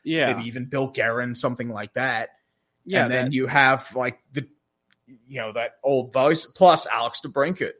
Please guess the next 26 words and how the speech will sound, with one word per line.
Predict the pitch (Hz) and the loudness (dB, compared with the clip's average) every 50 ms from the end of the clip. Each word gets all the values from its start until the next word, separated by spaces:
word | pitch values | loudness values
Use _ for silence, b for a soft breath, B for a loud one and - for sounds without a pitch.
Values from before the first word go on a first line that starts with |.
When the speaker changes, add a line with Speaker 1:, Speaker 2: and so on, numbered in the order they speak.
| _ _ _ _ _ | _ _ _ _ _
Speaker 2:
who | - 143 139 | -2 0 0
is | 139 131 | 0 0
a | 143 135 131 | -2 -2 -4
great | 120 117 - - 117 127 135 151 143 | -4 -10 -14 -8 -4 -2 0 0 0
option | 131 120 123 123 - - 123 | 0 -2 -2 -4 -6 -8 -10
for | 107 120 | -8 -6
that | 117 113 123 - | -6 -6 -6 -6
top | - 113 104 - | -6 -8 -6 -6
six. | - - 143 127 - 139 | -6 -6 -6 -6 -6 -8
And | 120 | -6
I | 110 110 | -8 -8
feel | - - 160 156 147 | -6 0 2 2 4
like | 131 135 131 | 4 2 0
Speaker 1:
Mm-hmm. | 117 101 | 0 -4
Speaker 2:
Chicago | 120 110 - 156 147 147 147 127 127 117 | -6 -2 2 4 4 4 4 2 -2 -6
got | 104 - 98 101 | -6 -10 -14 -14
fleeced | - - - 127 123 113 107 - - - | -14 -14 -12 -10 -10 -8 -10 -12 -12 -14
in | 95 85 | -16 -16
that | 78 78 78 _ | -14 -16 -16 _
deal. | - 92 80 71 65 - _ _ _ _ _ _ - | -16 -16 -16 -16 -18 -20 _ _ _ _ _ _ -6
Speaker 1:
Absolutely. | - 147 170 170 - - 107 104 110 120 - 101 101 92 - _ _ _ _ _ _ - | -4 -2 -2 -4 -6 -12 -12 -12 -12 -12 -10 -10 -12 -12 -12 _ _ _ _ _ _ -2
Absolutely. | 123 135 151 147 - 135 117 113 120 117 - 104 101 95 90 - _ - | -2 -2 -2 -2 -6 -10 -8 -6 -6 -8 -8 -10 -12 -12 -12 -14 _ -4
And, | 120 127 120 117 117 117 107 | -2 0 0 0 -2 -2 -4
um, | 113 110 110 107 113 120 b b b b b b b b b b b | -4 -6 -6 -8 -8 -10 b b b b b b b b b b b
like, | - 151 147 147 143 - | -2 0 2 2 0 0
the, | - 151 - | -4 -4 -4